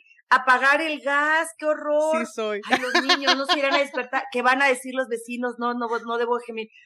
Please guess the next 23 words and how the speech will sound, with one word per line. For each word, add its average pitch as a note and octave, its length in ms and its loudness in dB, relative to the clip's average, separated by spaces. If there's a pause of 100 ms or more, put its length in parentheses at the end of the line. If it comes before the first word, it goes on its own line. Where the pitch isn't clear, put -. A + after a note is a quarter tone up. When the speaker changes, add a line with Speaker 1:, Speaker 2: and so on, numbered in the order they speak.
(580)
Speaker 1:
Si G3+ 240 -8
tú D4 120 0
te F#4 100 2
desconectas, A3 720 4 (640)
Speaker 2:
Se - 120 -10
Speaker 1:
ya A#3 80 4
Speaker 2:
sienta C#4+ 180 6
Speaker 1:
valiste. D4 240 4
Speaker 2:
mal, G3+ 480 0
sí. - 140 -20 (340)
Speaker 1:
Entonces, C#4+ 400 0
claro, E4+ 260 6
te - 60 0
puedes D4+ 200 2
tardar C#4+ 380 6
siglos D4 480 2
porque B3 260 -6
no C4+ 240 0
estás C#4+ 480 0 (560)
ahí B3+ 320 0
viviendo C#4 720 2
el A3 200 -4
aquí G#3 220 -8